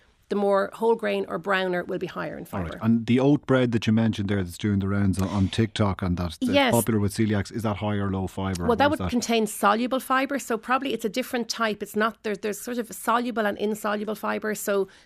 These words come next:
Speaker 1: the soluble fibre in oats is really good for our blood cholesterol. It can help to bring down cholesterol.
Speaker 2: Okay.
Speaker 1: So that's a really good in-, idea to include that. So it would be lower in the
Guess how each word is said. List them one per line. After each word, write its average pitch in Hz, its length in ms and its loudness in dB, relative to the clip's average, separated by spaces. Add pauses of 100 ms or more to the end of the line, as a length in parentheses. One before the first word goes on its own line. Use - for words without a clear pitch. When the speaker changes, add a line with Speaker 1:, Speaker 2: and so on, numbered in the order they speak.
Speaker 1:
the 202 80 -6
soluble 262 360 2
fibre 208 300 -2
in 190 100 0
oats 202 200 -2
is 185 140 -12
really 208 160 -4
good 202 180 -4
for - 160 -6
our 185 60 -2
blood 190 260 -4
cholesterol. 269 500 -4
It 349 60 -12
can 190 120 -12
help 208 180 -2
to - 80 -12
bring 196 200 -2
down 190 200 -2
cholesterol. 208 480 -4
Speaker 2:
Okay. 294 100 -12 (220)
Speaker 1:
So - 100 -6
that's 208 140 -4
a 202 40 -2
really 202 160 0
good 190 280 -2 (200)
in-, 185 220 -2
idea 190 300 -2
to - 140 -6
include 190 320 -2
that. 214 260 0 (180)
So - 160 -4
it 269 80 0
would 269 140 -2
be 269 100 2
lower 247 320 4
in 220 240 0
the 202 380 0